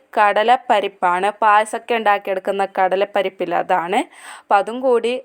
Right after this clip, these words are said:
ഇരുന്നൂറ്റമ്പത് എം എല്ലിൻ്റെ കപ്പിൽ ഒരു കപ്പോളം ഞാൻ ഇട്ട് കൊടുക്കുന്നുണ്ട്. അതിനുശേഷം നല്ല രീതിക്ക് മിക്സ് ചെയ്ത് കൊടുക്കുന്നുണ്ട്.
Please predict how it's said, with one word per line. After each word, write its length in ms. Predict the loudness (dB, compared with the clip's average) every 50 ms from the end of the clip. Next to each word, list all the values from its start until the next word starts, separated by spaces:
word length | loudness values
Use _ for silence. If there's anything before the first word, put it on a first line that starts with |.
| _ _ _ -6 -4
ഇരുന്നൂറ്റമ്പത് 680 | -4 -4 -2 -4 0 0 0 0 0 -2 -4 -4 -4 -6 -8
എം 80 | -6 -6 -8
എല്ലിൻ്റെ 200 | -6 -4 -4 -4 -4
കപ്പിൽ 320 | -4 -6 -6 -6 -4 -2 -2 -4 -4 -4 -4 -6
ഒരു 140 | -4 -4 -4 -4 -4
കപ്പോളം 480 | -4 -4 -2 -2 0 2 2 0 -2 -4 -6
ഞാൻ 100 | -6 -6 -8 -10 -10
ഇട്ട് 140 | -10 -6 -2 -2
കൊടുക്കുന്നുണ്ട്. 640 | -2 -2 -4 -4 -4 -4 -4 -4 -8 -6 -2 -2 0 0 -2 -4 -8 -20 -12 -4 0 0
അതിനുശേഷം 520 | 0 2 0 -2 -2 -2 -2 -2 -4 -6 -4 -2 -2
നല്ല 260 | -2 -2 -2 -4 -4 -4
രീതിക്ക് 280 | -6 -10 -12 -12 -10 -6 -6
മിക്സ് 240 | -6 -6 -6 -4 -4
ചെയ്ത് 180 | -2 0 0 0
കൊടുക്കുന്നുണ്ട്. 600 | 0 -2 -4 -6 -8 -6 -8 -8 -6 -2 -2